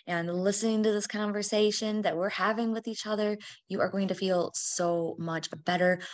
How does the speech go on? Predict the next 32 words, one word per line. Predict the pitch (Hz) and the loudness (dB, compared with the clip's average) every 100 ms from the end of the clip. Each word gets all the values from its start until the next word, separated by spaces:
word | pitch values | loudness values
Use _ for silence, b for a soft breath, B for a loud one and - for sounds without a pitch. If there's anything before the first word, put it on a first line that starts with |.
| B - | B 2
about | 165 165 165 | 4 2 2
all | 175 185 180 | 4 6 6
the | 175 | 4
spiritual | 170 - 170 165 175 165 160 | 0 2 2 2 2 0 2
woohoo | 165 160 151 | 0 0 -4
stuff. | - - - | -4 -4 -4
So | - - - B B B B B B _ _ - | -2 0 0 B B B B B B _ _ 2
first | 202 196 | 4 4
off, | 170 - - - - | 2 0 -12 -18 -6
if | 180 | -2
you | 190 | 0
don't | 180 185 185 233 - | 4 6 8 6 4
know | 208 208 185 165 160 | 4 4 4 2 0
this | 165 165 | 0 0
about | 170 165 160 | 0 0 0
me, | 165 160 156 - | 0 -2 -2 -2
I | 170 | -2
actually | - 160 175 - 208 202 | -2 -4 -2 0 0 0
grew | 175 175 170 175 175 - | 0 2 4 4 2 -2
up | 165 160 156 - - _ - | -4 -2 -4 -8 -16 _ -6
when | 175 160 | 0 2
I | 160 | 2
was | 180 | 2
a | 208 | -2
teenager, | 208 254 277 247 165 156 156 151 151 147 B B - - - | 0 4 4 4 2 0 0 -2 -4 -8 B B -20 -14 -2
a | 175 170 165 | 0 2 0
sorcerer, | - - 175 165 160 - 90 - - | -2 2 4 4 2 2 2 0 -2
because | 170 170 165 170 | -2 0 0 0
one | 156 175 175 | -2 0 0
of | 180 | 0
my | 175 170 180 170 | 2 2 2 2
moms, | 170 170 170 160 175 196 | 2 2 2 0 -2 -6